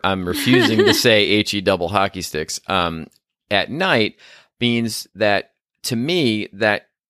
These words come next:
Speaker 1: she was probably eating too little throughout the day.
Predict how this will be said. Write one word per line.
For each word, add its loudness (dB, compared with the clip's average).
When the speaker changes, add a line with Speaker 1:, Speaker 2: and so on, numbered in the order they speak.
Speaker 1:
she 0
was -4
probably 0
eating -4
too -4
little -4
throughout -2
the -8
day. -6